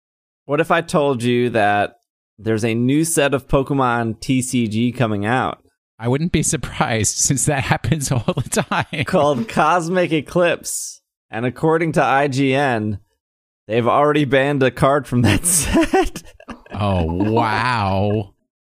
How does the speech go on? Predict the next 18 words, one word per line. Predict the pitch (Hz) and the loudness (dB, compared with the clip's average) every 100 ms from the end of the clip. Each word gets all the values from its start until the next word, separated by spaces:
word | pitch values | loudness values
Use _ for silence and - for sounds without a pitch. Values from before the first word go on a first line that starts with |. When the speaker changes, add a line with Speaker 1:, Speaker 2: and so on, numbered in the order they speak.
| - | -10
Speaker 1:
The | 170 - - - _ _ _ - - 127 139 | -2 -2 -2 -8 _ _ _ -20 -6 -2 2
card | 202 233 | 2 2
in | 226 | 0
question | 226 220 226 233 | 0 0 0 -2
is | 202 180 185 165 - - | 0 2 2 2 -2 0
called | 170 180 180 180 | 2 4 2 2
the | 151 151 | 2 0
Island | 147 170 226 247 240 226 | 2 2 2 2 0 -2
Challenge | - 214 208 220 190 185 | -2 0 0 0 0 0
Amulet, | 151 175 208 156 107 80 | 0 0 0 0 0 0
which | 113 110 | -2 -2
is | 110 | -2
a, | 113 - | 0 0
uh, | 113 | 0
part | 110 147 | 2 0
of | 156 | 0
the | 139 | 0
upcoming | 117 135 - 131 123 127 156 | 0 -2 -2 0 -2 -4 -8